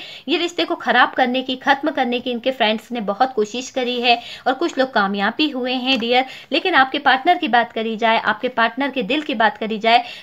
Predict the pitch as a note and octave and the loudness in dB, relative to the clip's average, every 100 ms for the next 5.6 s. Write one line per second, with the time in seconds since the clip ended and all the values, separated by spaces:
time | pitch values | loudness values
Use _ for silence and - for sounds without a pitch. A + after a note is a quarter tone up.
0 | - D4 C#4 C#4 C4+ A#3+ A#3 A#3+ C4 C4 | -6 -2 2 4 4 4 0 0 0 -2
1 | A3+ B3+ B3+ A#3+ G#3 A#3+ F#3 G#3 G#3+ G#3+ | -4 -4 -2 -4 -2 -2 -2 -2 -2 2
2 | G#3+ B3 B3+ A3+ A3 - - - D#4+ E4+ | 0 2 0 2 0 0 -10 -8 -2 -2
3 | E4 C4 C#4 D4 B3+ A#3+ - B3+ A#3 A3 | 0 0 2 2 2 2 -2 0 0 0
4 | A#3+ A#3 G#3+ G#3+ G3+ A#3 C#4 C4 - B3 | -2 -2 0 0 0 0 -2 -4 -4 -4
5 | G#3+ A3+ A#3+ A3+ A#3 | 0 0 2 4 6